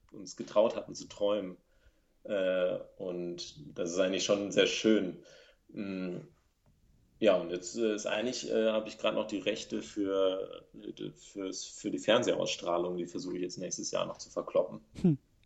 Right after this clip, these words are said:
Speaker 2: cool.
Speaker 1: Äh, mal schauen, ob, was daraus wird, ja.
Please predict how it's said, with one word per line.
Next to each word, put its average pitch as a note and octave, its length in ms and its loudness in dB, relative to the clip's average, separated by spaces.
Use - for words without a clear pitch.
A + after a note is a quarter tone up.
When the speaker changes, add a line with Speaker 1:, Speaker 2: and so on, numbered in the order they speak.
Speaker 2:
cool. A3+ 120 8
Speaker 1:
Äh, F#2 280 6
mal A2 160 2
schauen, G#2+ 460 0
ob, G2 280 -2
was F#2+ 360 -4
daraus F#2 560 -2
wird, F#2 240 -10
ja. F#2 100 -10